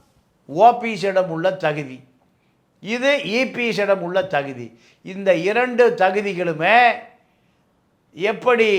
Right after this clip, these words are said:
தண்ணீரோடு எண்ணெய் ஒட்டாதோ, அதே போல அண்ணா தி மு க தொண்டனிடம் ஓ பி எஸ் ஒட்டவே முடியவில்லை. எடப்பாடி அண்ணா தி மு க தொண்டனிடம்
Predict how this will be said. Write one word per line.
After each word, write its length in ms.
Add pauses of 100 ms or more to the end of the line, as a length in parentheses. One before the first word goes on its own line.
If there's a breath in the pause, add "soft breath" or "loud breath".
(460)
தண்ணீரோடு 760 (400)
எண்ணெய் 420
ஒட்டாதோ, 580 (800)
அதே 200 (140)
போல 180 (600 loud breath)
அண்ணா 260 (140)
தி 60 (100)
மு 180
க 100 (140)
தொண்டனிடம் 640 (840)
ஓ 80 (160)
பி 180
எஸ் 120 (120)
ஒட்டவே 400 (140)
முடியவில்லை. 600 (1600)
எடப்பாடி 640 (2250)
அண்ணா 220 (140)
தி 60 (120)
மு 180
க 100 (140)
தொண்டனிடம் 540